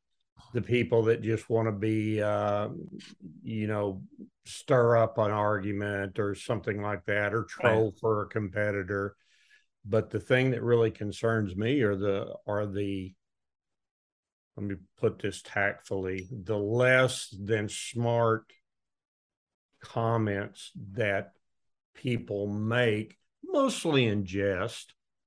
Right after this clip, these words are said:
Speaker 1: but five
Speaker 2: Right.
Speaker 1: years from now, when they're involved in a s-,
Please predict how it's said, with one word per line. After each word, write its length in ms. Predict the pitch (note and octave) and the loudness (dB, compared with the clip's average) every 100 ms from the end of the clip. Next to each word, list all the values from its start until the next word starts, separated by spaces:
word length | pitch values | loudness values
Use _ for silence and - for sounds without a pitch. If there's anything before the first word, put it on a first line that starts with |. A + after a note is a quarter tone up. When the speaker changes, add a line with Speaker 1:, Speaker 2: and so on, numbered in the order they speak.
| - - | -18 -14
Speaker 1:
but 480 | G2 A#2 A#2 A2+ - _ _ _ | -4 2 2 2 -4 _ _ _
five 360 | C3+ B2 B2+ A2+ | 4 6 6 4
Speaker 2:
Right. 80 | A2 | 4
Speaker 1:
years 360 | C3 D3+ C3+ | 4 4 2
from 200 | - A#2+ | 0 0
now, 380 | A2 A2+ A2+ A#2 G#2+ | 2 2 4 2 2
when 240 | B2 A2 | 0 2
they're 200 | A2+ A2+ | 2 2
involved 460 | A2 A2 A2 G#2+ G#2+ | 2 2 2 2 0
in 120 | G#2 | -2
a 80 | G2+ | -4
s-, 420 | - - - | -6 -12 -16